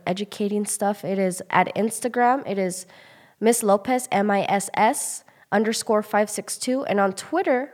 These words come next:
I'm not that active on that one either. But,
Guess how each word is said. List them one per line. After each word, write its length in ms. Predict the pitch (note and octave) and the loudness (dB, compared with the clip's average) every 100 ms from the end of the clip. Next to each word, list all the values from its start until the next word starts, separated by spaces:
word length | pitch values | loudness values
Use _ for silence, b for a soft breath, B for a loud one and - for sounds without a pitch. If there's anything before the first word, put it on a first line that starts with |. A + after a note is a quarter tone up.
| _ | _
I'm 140 | - A#3+ | -2 0
not 480 | A3+ - - _ | 0 -2 -16 _
that 200 | F3+ F3+ G#3 | -2 0 0
active 420 | G#3+ - A3+ A3 | -4 -6 -10 -8
on 280 | G3+ A3 G#3 | -4 -4 -2
that 200 | G#3 G#3 | -4 -4
one 200 | A3+ A3+ | -6 -8
either. 380 | - G#3+ A3 B3 b b b b b - | -10 -8 -6 -8 b b b b b 2
But, 300 | F#3 E3 | 2 2